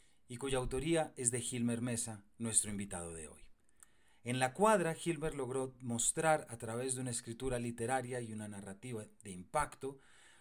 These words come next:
lo que es la realidad en los barrios marginales de Medellín, específicamente en Aranjuez, visitando unas de las décadas más difíciles de este país, como lo fue la década de los ochentas. Se trató de un debut literario como pocos en la historia de la literatura colombiana,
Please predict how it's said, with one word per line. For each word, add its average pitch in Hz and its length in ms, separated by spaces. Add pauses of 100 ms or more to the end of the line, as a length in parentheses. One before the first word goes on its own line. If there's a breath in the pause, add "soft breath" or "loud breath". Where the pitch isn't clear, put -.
lo 127 140
que 170 120
es 196 60
la 196 140
realidad 147 560 (160)
en 120 100
los 113 200
barrios 156 340
marginales 123 580
de 123 80
Medellín, 104 640 (280 loud breath)
específicamente 113 880
en 101 80
Aranjuez, 95 640 (320 soft breath)
visitando 139 840
unas 131 300
de 127 80
las 107 160
décadas 113 360
más 123 240
difíciles 123 600
de 101 140
este - 180
país, - 500 (300 loud breath)
como 101 200
lo 98 120
fue 110 160
la 107 140
década 107 280
de 101 80
los 98 180
ochentas. - 640 (2000 soft breath)
Se 156 160
trató 156 360
de 208 60
un 196 100
debut 175 320
literario 139 560
como 113 280
pocos - 640
en 117 140
la 113 80
historia 120 300
de 117 60
la 113 80
literatura 113 520
colombiana, 120 640